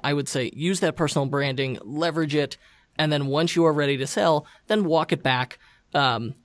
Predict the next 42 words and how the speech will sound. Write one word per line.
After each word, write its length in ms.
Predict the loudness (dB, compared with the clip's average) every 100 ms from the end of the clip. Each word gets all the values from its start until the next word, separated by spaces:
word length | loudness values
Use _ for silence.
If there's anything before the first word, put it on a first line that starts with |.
| _
and 140 | -8 -2
start, 380 | -2 -2 -6 -4
start 220 | -4 -2
pulling 300 | -4 -4 -4
that 140 | -6
stuff 260 | -4 -4 -4
out 160 | -4
of 120 | -4 -4
it. 180 | -8 -12 _ _ _ _
Um, 480 | 0 2 0 -4 -10 -14 _ _ _
and 100 | -2
it, 140 | -2 -2 0
it 100 | 0
would, 160 | 0 -6 _ 4
it 120 | 6
would 120 | 6
be 180 | 4 2
inappropriate 480 | 2 2 2 0 -4
to 100 | -4
share 320 | 0 0 0
the 100 | -2
brand, 580 | 2 2 2 0 -2 0
but 100 | 0
I 100 | 0
could 180 | -2
think 140 | -2 -2
of 80 | -4
an 60 |
example 520 | -4 -4 -4 -4 -4
where 140 | -2 -4
we 160 | -2
had 140 | -2 -2
a 40 |
client, 420 | -2 0 0 -2
we 100 | -4
moved 200 | -4 -6
to 60 | -6
Shopify, 600 | -4 -6 -4 -4 -4 -6 -12 _ _
who 140 | -8 -2
purchased 420 | 2 2 0 -2
a 60 |
brand, 500 | -2 -2 -2 -6 -8